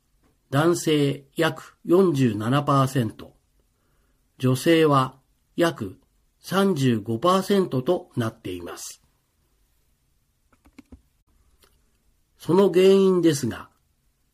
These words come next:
価値観の多様化、出会いの場が少ない、経済的理由などが考えられます。日本の場合、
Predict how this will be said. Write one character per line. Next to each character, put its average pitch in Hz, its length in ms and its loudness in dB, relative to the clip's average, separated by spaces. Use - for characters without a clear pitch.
価 131 160 -6
値 - 160 -8
観 185 300 4
の 92 180 -4
多 110 140 -8
様 123 260 4
化、 110 300 -8
出 131 200 6
会 190 180 4
い - 20 0
の 185 160 4
場 160 160 4
が 151 160 -2
少 - 260 -2
な 135 160 6
い、 - 140 -12
経 185 340 6
済 185 300 2
的 170 320 -2
理 160 100 -2
由 175 220 2
な 165 160 2
ど 135 120 0
が 139 280 -4
考 123 320 2
え 113 140 -2
ら 98 120 -8
れ 101 100 -10
ま 87 140 -18
す。 - 220 -20
日 120 80 0
本 170 260 6
の 165 120 6
場 147 180 2
合、 143 40 2